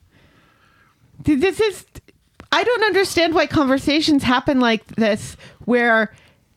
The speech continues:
characters earnestly believe that bad guys care about what they have to say.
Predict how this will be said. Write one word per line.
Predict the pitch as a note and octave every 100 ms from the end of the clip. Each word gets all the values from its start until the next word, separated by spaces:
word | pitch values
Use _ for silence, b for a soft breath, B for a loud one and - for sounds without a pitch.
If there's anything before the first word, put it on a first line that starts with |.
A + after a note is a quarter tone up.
| _ -
characters | - F4 F#4+ F#4+ E4+ C#4 A#3 - -
earnestly | C4 D4+ D#4+ B3+ C#4
believe | A3 A#3 B3+ C4
that | A3+ F#3+ -
bad | A3 B3 A3
guys | A3+ G#3 G#3
care | - - A3+ A3
about | G3+ G3
what | G3+ G3+
they | G#3
have | A3 G3+ F#3
to | F#3+
say. | - G#3+ G3+ D#3+ D3